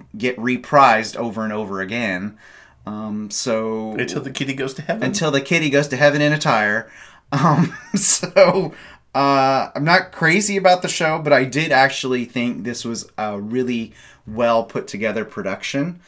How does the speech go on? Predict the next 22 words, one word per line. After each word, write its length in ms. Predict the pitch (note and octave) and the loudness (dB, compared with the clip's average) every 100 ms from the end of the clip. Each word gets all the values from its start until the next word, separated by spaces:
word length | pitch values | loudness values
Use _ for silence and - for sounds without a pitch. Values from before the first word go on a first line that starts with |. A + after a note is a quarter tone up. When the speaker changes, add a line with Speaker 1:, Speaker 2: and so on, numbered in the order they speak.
| - - _ | -20 -20 _
Speaker 1:
Um, 720 | B2 C3 B2+ B2+ B2 B2 A#2+ - - | -2 2 2 0 0 -4 -6 -12 -4
I 340 | F#3 D4 D#4+ - | 0 0 -2 2
actually 600 | E3+ E3+ - D#3+ D3 C#3+ | 2 2 -6 -2 -2 -2
thought 480 | - C#3+ C3 - - | 2 4 4 2 -4
Andy 540 | C3+ C#3 D3 D3 - _ - | -2 0 0 -4 -6 _ -16
Blankenbuehler, 1120 | B2 G2 E2 - A#2+ A2+ G#2+ G2+ G2+ F#2 D3+ F3 - - | -14 -14 -14 -8 -8 -6 -6 -6 -6 -4 -6 -6 -18 -10
bringing 260 | G#2+ G2+ F2+ | -6 -6 -8
his 160 | F#2+ | -8
name 240 | F#2+ F#2 F2+ | -8 -8 -10
up 140 | - | -10
once 200 | F2+ - | -10 -10
again, 320 | F2 F2 F#2+ | -10 -10 -8
Speaker 2:
Mm-hmm. 300 | - G3 - - _ _ - B2+ | -4 -4 -4 -10 _ _ -6 -2
Speaker 1:
um, 320 | B2+ B2+ B2+ | -2 -2 -4
he 200 | D3 F#3+ | -2 -2
did 120 | G#3+ | -2
the 40 | G3+ | 0
choreography 840 | G#3 G3+ D3+ C3+ - B2 G#2+ A2+ | 2 6 6 6 0 -4 -4 -8
this 340 | A#2+ A2 - - | -10 -8 -8 -6
time 300 | B2+ A#2 B2+ | -2 -2 -2
around. 400 | A#2 G2+ G#2 - | -2 -2 -4 -8
Uh, 460 | G#2 G2 F#2+ F2+ | -8 -6 -6 -8